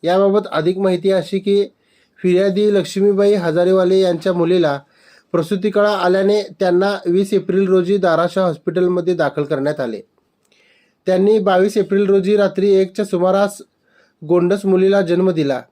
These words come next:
त्यांना वॉर्डमध्ये दाखल करण्यात आले होते. त्यांच्याजवळ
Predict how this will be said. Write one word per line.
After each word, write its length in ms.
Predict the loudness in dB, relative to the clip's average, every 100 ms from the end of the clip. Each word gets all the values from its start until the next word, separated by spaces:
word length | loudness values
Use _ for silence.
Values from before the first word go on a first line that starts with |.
| _ _ _ -6
त्यांना 260 | -2 2 2
वॉर्डमध्ये 540 | 4 2 2 2 0
दाखल 320 | 0 -2 -2
करण्यात 360 | -2 -2 -2 -2
आले 200 | -2 -2
होते. 400 | -2 -4 -14 -14 _ _ -2
त्यांच्याजवळ 560 | -2 0 0 2 2